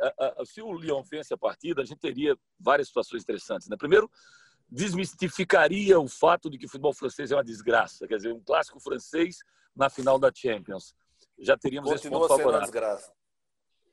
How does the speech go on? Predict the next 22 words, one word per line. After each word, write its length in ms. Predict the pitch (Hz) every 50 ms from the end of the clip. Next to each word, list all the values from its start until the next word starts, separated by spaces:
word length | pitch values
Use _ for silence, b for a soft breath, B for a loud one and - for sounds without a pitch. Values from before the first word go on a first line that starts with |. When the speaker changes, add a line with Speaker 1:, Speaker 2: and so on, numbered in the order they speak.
| _ _ _ _
Speaker 1:
Não 180 | - 107 113 107
continuaria, 600 | 95 117 110 - 120 113 117 117 117 127 147 175
não. 220 | 208 196 127 110 -
Pelo 200 | - 117 113 113
menos 160 | 131 135 127
para 120 | - 151 147
o 40 |
conceito 420 | - - 147 - - 147 139 107 104
do 160 | 117 127 113
mu-, 240 | 110 120 135 147 - _
para 300 | - 147 147 147 151 147
o 80 | 143 131
conceito 500 | - 143 131 120 - - 135 123 - 135
do 140 | 113 120 110
mundo, 400 | 107 117 135 165 185 214 220 - b b b b b b b b -
algo 280 | - 117 127 - - -
seria 260 | - 170 160 180 180
revisto. 480 | 208 214 170 147 123 107 - - _ b b b b b _
Porque 300 | - 104 107 104 - -
eles, 300 | 107 110 107 110 110 101
Speaker 2:
Uhum. 80 | 101 113
Speaker 1:
eles, 260 | 117 110 113 110 -